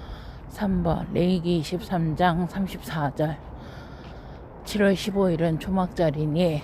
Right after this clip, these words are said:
여호와를 위하여 칠 일 동안 지킬 것이라. 사 번. 느헤미야 구 장 삼 절.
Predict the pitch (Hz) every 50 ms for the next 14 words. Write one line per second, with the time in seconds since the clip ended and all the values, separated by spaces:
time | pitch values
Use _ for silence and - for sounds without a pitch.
0 | - - - - - - - - - - - - - - - - - - - -
1 | - - - - - - - - - - - - - - - - - - - -
2 | - - - - - - - 175 - 165 180 190 180 180 170 156 165 180 175 156
3 | 165 160 165 170 160 170 175 160 - - 202 185 185 190 175 - 165 156 165 156
4 | 180 170 - - - - - 151 - 147 147 139 - 151 147 147 151 147 - -
5 | - - - - - - - - - - - - - - - - - - - -
6 | - - - - - - - - - - - 202 185 175 175 170 165 - 156 -
7 | - - - 175 165 180 185 185 180 175 170 170 160 165 175 170 - - 170 180
8 | 180 - 180 190 185 170 170 - 196 185 180 180 180 165 147 147 139